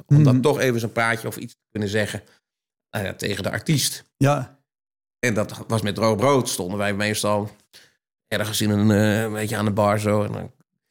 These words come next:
Speaker 1: heel af en toe, "Nou, leuk hoor. Oh, dank u wel, dank u wel." En dat,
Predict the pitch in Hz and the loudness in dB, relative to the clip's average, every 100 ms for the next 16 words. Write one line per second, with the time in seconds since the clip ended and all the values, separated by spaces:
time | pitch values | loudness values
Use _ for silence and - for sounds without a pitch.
0 | _ _ 127 131 113 - 123 - 143 196 | _ _ 2 2 2 0 -4 0 4 6
1 | 175 220 196 185 185 - - - 165 160 | 6 4 6 4 4 0 -6 -2 -2 4
2 | 214 196 196 196 220 156 180 180 160 120 | 6 6 6 6 4 4 2 2 2 0
3 | - _ _ - 131 147 | -8 _ _ 0 4 4